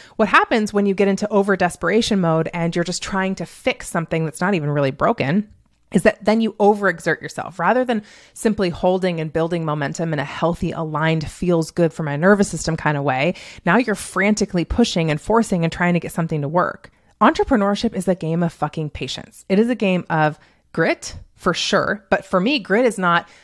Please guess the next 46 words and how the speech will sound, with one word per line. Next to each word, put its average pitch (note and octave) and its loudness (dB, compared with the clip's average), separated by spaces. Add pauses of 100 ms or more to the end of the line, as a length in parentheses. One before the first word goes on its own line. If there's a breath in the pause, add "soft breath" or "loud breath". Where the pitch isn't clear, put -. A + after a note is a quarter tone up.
(100)
like, F3+ 0
hustle - 0
till G#3 -2
you F3 0
run E3+ 0
into E3 -2
a C#3+ 4
wall. D#3+ 4
Grit G3+ 0
is, E4 -2
like, - 0
being F#3+ 2
willing E3 2
to F#3+ -4
stick - -4
it - 0
out F#3+ 0
and E3 0
be G#3 -2
in F#3 4
this F3+ 0
fucking E3 -2
game D#3 0
of E3+ 0
entrepreneurship, D3 0 (280 loud breath)
even G3 6
when E3+ 4
it's D#3+ -6
not C3+ -8
fun. D3 -8 (560)
That's F3 2
what D3 -2
grit A#2+ -4
is. - -14 (180)
And F#3+ 6
there A3 6
are A3+ 0
going F#3+ 2
to G3 0
be D#3 0
inevitably F#3+ 4
months E3 0 (120)
that F3+ 0
feel G3+ 4
like, F#3+ 2
"What F3+ 6